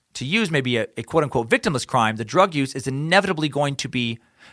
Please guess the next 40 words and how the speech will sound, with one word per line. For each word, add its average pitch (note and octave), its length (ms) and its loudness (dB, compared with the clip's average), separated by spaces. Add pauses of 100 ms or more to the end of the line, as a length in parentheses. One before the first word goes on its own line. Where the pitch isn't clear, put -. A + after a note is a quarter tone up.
(100)
the B2 80 -2
direct C3 340 2
cause A2+ 400 4
of A#2 140 -6
the B2+ 140 -8
addict A2+ 280 0
using A2 260 -4
rather A#2+ 260 4
significant A#2 600 -6
amounts G#2+ 360 -4
of G#2 140 -10
resources B2 680 0 (300)
from B2+ 180 -6
state C3 380 0
and A#2 140 -6
local A2 260 -2
governments. G#2 440 -6 (300)
Uh, A2+ 160 2
therefore, D#3+ 360 4
I C3 80 4
don't A3 240 4
think G3+ 120 0
it's F3+ 100 2
unreasonable D3+ 440 0
for B2+ 120 -4
state C#3+ 260 0
and C3 80 -6
local B2+ 220 0
governments A#2+ 280 -2
to C3 100 0
apply A#2 320 2
rules A2 280 -2
prohibiting A2+ 400 -2
the G#2+ 60 -8
possession, G#2 540 -8 (140)
sale, G#2 480 0 (320)
use A2 280 -2
of G#2+ 60 -4
those G#2 180 -4
substances. - 680 2